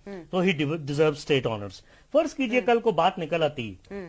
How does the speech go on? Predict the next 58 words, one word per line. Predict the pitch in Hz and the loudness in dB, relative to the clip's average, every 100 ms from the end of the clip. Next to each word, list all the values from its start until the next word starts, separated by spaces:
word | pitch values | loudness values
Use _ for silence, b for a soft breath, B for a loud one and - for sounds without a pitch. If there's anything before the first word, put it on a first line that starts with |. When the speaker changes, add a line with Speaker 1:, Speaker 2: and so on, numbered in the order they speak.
| - | -2
Speaker 2:
मैच | 147 165 | 0 0
फिक्सिंग | 170 147 170 143 | -2 -6 -6 -6
की, | 98 | -10
Speaker 1:
हम्म। | - _ - | -18 _ 0
Speaker 2:
फर्ज | - - | 0 0
कीजिए | 240 220 | -2 -2
अल्लाह | 196 202 | -2 -2
ना | 185 | -2
करे, | 190 185 165 | -2 -2 -2
अल्लाह | 147 180 | -2 -2
ना | 180 | -2
करे, | 160 156 | -2 -2
को | 147 | 0
अनटूवर्ड | 147 151 147 147 | -2 -2 -4 -2
वाकया | 127 117 - | -2 -2 -2
हो | 123 | -2
गया, | 107 131 | -2 -6
फिर | - 190 | -4 -6
क्या | 151 147 | -2 -4
होगा? | 110 107 | -2 -4
Speaker 1:
सर, | 254 | -2
आईपीएल | 254 240 277 294 | 0 0 0 2
Speaker 2:
और | |
Speaker 1:
में | 294 | 2
मैच | 247 | 2
Speaker 2:
दूसरी | 247 240 | 2 2
Speaker 1:
फिक्सिंग | 180 | 2
Speaker 2:
बात, | 151 | 0
Speaker 1:
की | |
बात | 247 226 - | -2 -4 -4
नहीं | |
निकली | - - 220 | -12 -12 -16
थी। | 208 196 | -12 -4
Speaker 2:
मैंने | 151 165 | -2 -2
कहा | 170 | -2
फुटबॉल | 202 196 170 208 | 0 -2 0 2
में | 220 226 | 4 4
भी | 226 | 4
आईपीएल | 214 202 208 202 | 2 0 0 0
Speaker 1:
Exactly। | 220 214 196 | 0 -2 0
Speaker 2:
होता | 170 175 | 0 2
है, | 143 - - | 0 -2 -4
वहां | 190 190 | 2 4
भी | 233 226 | 2 4
दो | 208 | 4
Speaker 1:
मैच | 214 | 4
Speaker 2:
टीमें | 220 | 2
Speaker 1:
फिक्सिंग | 214 220 | 2 2
होती | 185 | 4
है। | 180 | 4
Speaker 2:
बैन | 185 | 2
हुई | 180 | -2
थी, | 175 185 | -4 -2
यहाँ | 190 | 0
तो | 185 | 0
है | 151 165 | 2 0
ही | |
पांच। | 196 185 160 143 | 2 0 0 -6